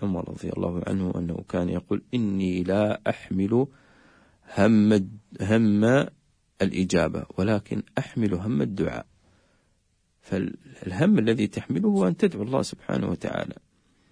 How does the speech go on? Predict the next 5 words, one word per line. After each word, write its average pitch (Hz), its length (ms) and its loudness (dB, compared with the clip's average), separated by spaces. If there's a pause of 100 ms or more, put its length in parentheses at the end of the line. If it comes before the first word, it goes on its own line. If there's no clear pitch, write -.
(640)
ولا 113 220 6
ييأس 101 440 4
الإنسان 120 600 2
من 101 140 2
الدعاء، 92 600 2